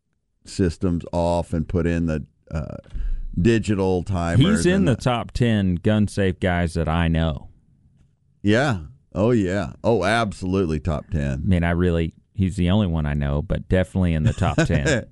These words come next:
Speaker 1: <laughs> And so Beef's not here, but, uh, it's just his family's in town. He's like, hey, so if you're married,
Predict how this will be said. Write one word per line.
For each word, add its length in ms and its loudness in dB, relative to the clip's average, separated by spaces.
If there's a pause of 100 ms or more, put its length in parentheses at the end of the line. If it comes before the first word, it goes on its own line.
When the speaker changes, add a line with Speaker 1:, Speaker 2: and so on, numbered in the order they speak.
Speaker 1:
<laughs> 720 -4 (280)
And 460 2
so 260 2
Beef's 380 0
not 240 2
here, 320 4
but, 680 -2
uh, 260 2
it's 260 4
just 200 0 (200)
his 220 2
family's 540 0
in 120 0
town. 380 0 (100)
He's 240 4
like, 240 0
hey, 180 0 (380)
so 220 2
if 220 2
you're 240 2
married, 640 0